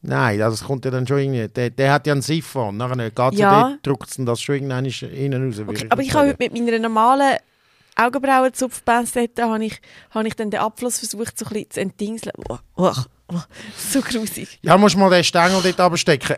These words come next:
Speaker 1: Ähm, ich, <laughs> no pun intended. Ich glaub, das,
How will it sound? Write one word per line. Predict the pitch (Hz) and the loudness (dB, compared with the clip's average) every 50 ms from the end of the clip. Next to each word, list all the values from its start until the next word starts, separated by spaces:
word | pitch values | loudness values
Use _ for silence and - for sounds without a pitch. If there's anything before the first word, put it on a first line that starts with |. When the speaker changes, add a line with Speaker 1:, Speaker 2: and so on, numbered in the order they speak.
| - | 4
Speaker 1:
Ähm, | - 180 185 190 190 190 185 185 185 - - - | 6 8 8 8 8 6 6 4 2 0 2 4
ich, | - 190 - | 4 4 6
<laughs> | - - 453 - - - 349 311 311 - - - - - 277 - - 202 - - 220 196 - - - 185 - - - - - - - - - - _ _ _ - - | 4 4 4 4 4 0 -2 0 2 2 2 2 0 -4 -6 -8 -10 -16 -12 -12 -12 -12 -10 -12 -12 -12 -12 -14 -16 -18 -18 -18 -20 -20 -20 -20 _ _ _ -10 -6
no | 143 143 151 156 | -2 0 0 0
pun | 139 - - 160 156 151 | -2 0 0 2 2 2
intended. | 143 135 127 120 139 139 139 147 156 131 123 104 - - - - - - - - - - | 0 -2 -4 -2 0 0 0 0 0 -2 -2 -4 -4 -10 -16 -16 -18 -18 -18 -18 -10 -6
Ich | - 175 - - | -4 -4 -2 0
glaub, | 196 185 185 190 190 - - | 2 6 6 6 6 4 4
das, | - 196 202 | 4 4 6